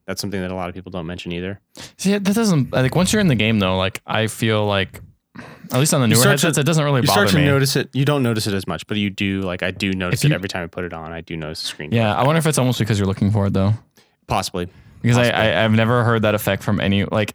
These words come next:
Speaker 2: any of the new headsets. If you put on someone who doesn't know anything about V R and doesn't know, like, where it's come from, like, especially with
Speaker 1: Yeah.
Speaker 2: the D K one,
Speaker 1: Yeah.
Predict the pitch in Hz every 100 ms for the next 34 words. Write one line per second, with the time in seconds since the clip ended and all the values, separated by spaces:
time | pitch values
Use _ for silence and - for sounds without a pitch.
0 | - 123 123 101 104 120 127 151 139 113
1 | 107 123 110 120 110 113 92 78 104 107
2 | 101 113 117 117 113 101 113 110 113 110
3 | 101 101 98 98 95 90 - _ _ _
4 | _ 117 110 - - 101 98 110 104 85
5 | - 101 107 131 104 98 107 98 104 110
6 | 101 85